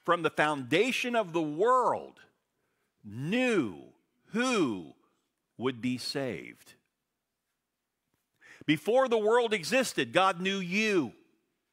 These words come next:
God knew who would be saved. This, this speaks of the magnitude, the honor, the maj-, the majesty of our God.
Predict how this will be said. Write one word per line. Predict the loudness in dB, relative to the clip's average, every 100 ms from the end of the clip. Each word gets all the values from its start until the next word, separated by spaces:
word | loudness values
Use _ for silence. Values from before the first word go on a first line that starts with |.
| _ _ _ _ _ _ _ _ _ _ _ _ _ _ _ 0
God | 2 2
knew | 0 -2 -2 -6 -10 _ _ _ _ _ _ _
who | -4 0
would | 0 0
be | -2
saved. | 0 0 2 0 -2 -8 -18 _ _ _ _ _ _ _ _ _ _ _ _ _ _ _ _ _ _ _ _ _ _ _ _
This, | 0 0 -4 0
this | 0
speaks | 0 -4 -2 0 -2 -6 -6 0
of | 2 2 -2
the | 0 0 0 -6 _ _ _
magnitude, | -6 2 4 4 2 -2 -2 -2 -2 -4 -4
the | -4 -4 -2
honor, | 2 4 4 2 2
the | 0
maj-, | 0 -2 -6 -10 -4
the | -2
majesty | 0 2 2 2 -2 -4 -4 -4 -4 -2
of | 0 2
our | 2
God. | 2 2 4 0 -4